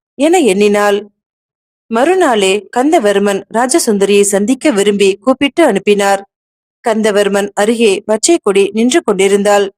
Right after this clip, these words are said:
"மீண்டும் காஞ்சி பயணமா?" என கவலையுடன் ராஜசுந்தரி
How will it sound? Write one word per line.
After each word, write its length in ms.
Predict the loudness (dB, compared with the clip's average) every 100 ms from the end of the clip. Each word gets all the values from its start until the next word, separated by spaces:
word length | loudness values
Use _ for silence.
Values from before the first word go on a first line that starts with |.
| _ _ _ _ _ _ _ _ _ _ _ _ _ _
"மீண்டும் 600 | 0 2 2 0 0 -2 -6
காஞ்சி 420 | -2 0 2 2
பயணமா?" 580 | 2 0 2 0 0 -2 _ _ _ _
என 420 | -2 0 0 -4 -4
கவலையுடன் 720 | -2 0 2 2 0 -2 -8 _ -2
ராஜசுந்தரி 720 | 0 -2 -2 -2 -2 -2